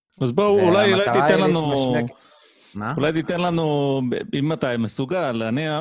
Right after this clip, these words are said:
Speaker 1: ממש הייתי שמח אם היית מתאר את זה. זאת אומרת, אה, זו סוגיה לדוגמה, איך לומדים, מה, מה השיטה הזאת שאתה, שאתה, איך ההיגיון הפנימי הזה נראה?
Speaker 2: אה, קודם כל, זה,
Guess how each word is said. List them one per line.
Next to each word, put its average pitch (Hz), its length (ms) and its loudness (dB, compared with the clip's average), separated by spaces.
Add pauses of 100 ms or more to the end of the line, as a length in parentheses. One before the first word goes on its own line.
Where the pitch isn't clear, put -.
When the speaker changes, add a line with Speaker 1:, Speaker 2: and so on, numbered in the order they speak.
(180)
Speaker 1:
ממש 139 300 -2
הייתי 147 200 -6
שמח 135 500 -4
אם 123 160 -4
היית 123 180 -6
מתאר 120 680 -6
את 95 80 -10
זה. 92 140 -10 (280)
זאת - 160 -16
אומרת, 107 400 -8
אה, 107 580 -8 (1080)
זו 180 120 -6
סוגיה 160 300 -8
לדוגמה, 123 520 -6
איך 160 200 -8
לומדים, 123 420 -6
מה, 135 260 -6
מה 156 200 -6
השיטה 135 400 -10
הזאת 113 200 -8
שאתה, 107 440 -10 (100)
שאתה, - 320 -20 (400)
איך 156 140 -10
ההיגיון 143 320 -6
הפנימי 135 280 -8
הזה 117 120 -8
נראה? 107 240 -8 (180)
Speaker 2:
אה, 104 420 -4
קודם 196 220 -2
כל, 165 260 2
זה, 127 200 -2